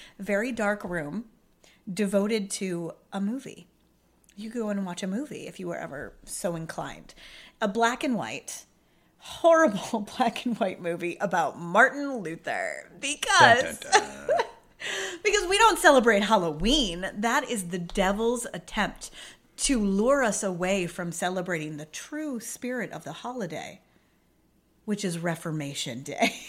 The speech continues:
Speaker 1: <laughs> Which is why we're gonna talk about Martin Luther. Not really about Re-, Reformation Day, but definitely about Martin Luther today.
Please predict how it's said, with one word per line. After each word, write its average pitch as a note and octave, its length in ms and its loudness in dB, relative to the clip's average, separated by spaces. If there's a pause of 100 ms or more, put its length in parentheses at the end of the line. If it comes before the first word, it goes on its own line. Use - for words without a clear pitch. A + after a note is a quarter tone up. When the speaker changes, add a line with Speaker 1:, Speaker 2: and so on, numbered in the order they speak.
(260)
Speaker 1:
<laughs> B4 40 10 (2500)
Which F4+ 300 4
is F#4 180 2
why A3 600 8 (880)
we're B3 300 8
gonna E4+ 220 6
talk F3 500 6 (480)
about F3 460 4
Martin F3+ 500 -2
Luther. E3+ 580 -6 (1500)
Not D4 280 8
really B3+ 260 10
about G3 240 10
Re-, G3 200 8
Reformation F#3+ 840 0
Day, D3 160 -8
but G#3 280 10
definitely A#3+ 520 6
about F3 420 2
Martin D3+ 320 -6
Luther B2+ 320 -12
today. - 340 -16